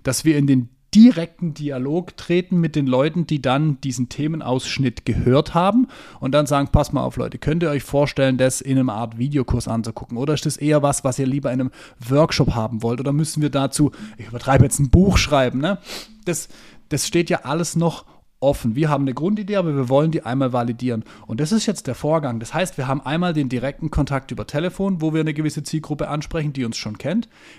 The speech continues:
Wir werden eine Zielgruppe ansprechen, die schon mal was von uns gehört hat, aber wahrscheinlich nicht mit diesem Thema und werden dort unser Wissen im Prinzip holen durch eine Umfrage. Und wir werden ganz gezielt in den Austausch mit der Zielgruppe gehen,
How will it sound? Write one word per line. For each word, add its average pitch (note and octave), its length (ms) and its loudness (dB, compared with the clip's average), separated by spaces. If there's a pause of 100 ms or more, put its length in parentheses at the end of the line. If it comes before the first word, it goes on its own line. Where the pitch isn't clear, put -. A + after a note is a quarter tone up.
Wir C#3 160 -4
werden D3+ 240 0
eine C#3 280 -2
Zielgruppe C#3+ 420 -2
ansprechen, C3 400 -4
die D#3+ 80 -2
schon G#3+ 160 6
mal A3 100 6
was F#3 160 -2
von E3+ 140 -10
uns D3+ 160 -10
gehört C#3+ 300 0
hat, G#3+ 180 2
aber D3 160 0
wahrscheinlich C3 440 -2
nicht D3 220 -4
mit B2+ 120 -2
diesem A#2 200 -6
Thema G3+ 400 0 (260)
und C3+ 140 -8
werden C3 240 -6
dort C3 220 -6
unser C3 320 -4 (260)
Wissen D#3 380 2
im C#3 160 0
Prinzip C#3 400 -2
holen D3 420 2
durch C3 200 -10
eine C3+ 100 -12
Umfrage. G3 560 -8 (240)
Und C4 240 4
wir D3 80 -2
werden C3 260 -2
ganz C3+ 380 -6
gezielt E3+ 340 -10
in D#3 60 -2
den D3+ 140 0
Austausch C3 640 -4
mit B2+ 180 -4
der B2+ 100 -4
Zielgruppe C#3+ 560 -2
gehen, E3 280 0